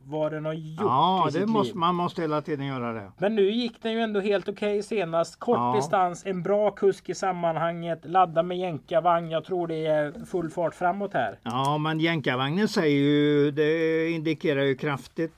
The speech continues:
Speaker 2: den, eh, taktik, att den taktiken ska försöka användas.
Speaker 1: Men det här är jätteöppet, eller?
Speaker 2: Don-, eh, Donovan Hall är också bra. Eh, jämn, har blivit riktigt jämn och säker på slutet.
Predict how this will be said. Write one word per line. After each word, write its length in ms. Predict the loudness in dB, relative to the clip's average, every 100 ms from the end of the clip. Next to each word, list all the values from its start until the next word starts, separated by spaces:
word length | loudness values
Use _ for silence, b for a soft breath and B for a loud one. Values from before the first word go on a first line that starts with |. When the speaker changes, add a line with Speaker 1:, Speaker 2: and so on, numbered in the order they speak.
| _
Speaker 2:
den, 460 | -4 0 -2 -2 -4 -4 -4 -4
eh, 60 | -4
taktik, 460 | -6 -10 -6 -6 -8 _ _ _ _ -8
att 260 | -8 -6
den 200 | -6 -6
taktiken 580 | -6 -10 -6 -8 -6 -8
ska 180 | -6 -8
försöka 300 | -8 -8 -6
användas. 640 | -4 -4 -6 -8 -10 -14 _ b b b b b b b _ _ _ _
Speaker 1:
Men 200 | -6 -4
det 60 | -2
här 200 | -4 -4
är 40 |
jätteöppet, 840 | -2 -2 -4 _ -2 -2 -2 -4 -4
eller? 180 | -4 -2
Speaker 2:
Don-, 380 | 2 2 2 0 0 0 0 -2
eh, 60 | -2
Donovan 440 | 0 0 0 0
Hall 220 | 0 -2 0
är 60 |
också 400 | 0 -2 -4 -2
bra. 320 | 0 0 -2
Eh, 640 | -2 -2 0 0 -2 -2 -2
jämn, 420 | -2 -4 -6 -10 -12 -10 -10 -6
har 160 | -6
blivit 240 | -4 -6 -6
riktigt 340 | -6 -6 -4
jämn 240 | -4 -2 -4
och 100 | -2
säker 320 | -2 -2 -6
på 140 | -6
slutet. 540 | -4 -4 -4 -10 -10